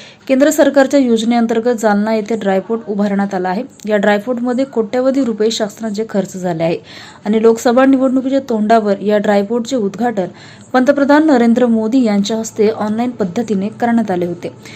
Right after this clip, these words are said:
यावेळी मोठा गाजावाजा करत या ड्रायपोर्टची चर्चा मतदारसंघासह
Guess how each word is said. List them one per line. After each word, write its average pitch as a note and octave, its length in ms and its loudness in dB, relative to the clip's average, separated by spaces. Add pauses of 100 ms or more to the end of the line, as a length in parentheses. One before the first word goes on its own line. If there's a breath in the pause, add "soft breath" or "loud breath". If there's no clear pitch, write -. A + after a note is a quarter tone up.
(200 loud breath)
यावेळी B3+ 280 6
मोठा C#4 320 4
गाजावाजा B3 580 4
करत A3+ 380 0
या A3+ 120 4
ड्रायपोर्टची G#3 640 -2
चर्चा G#3 400 -4
मतदारसंघासह G3+ 1040 -2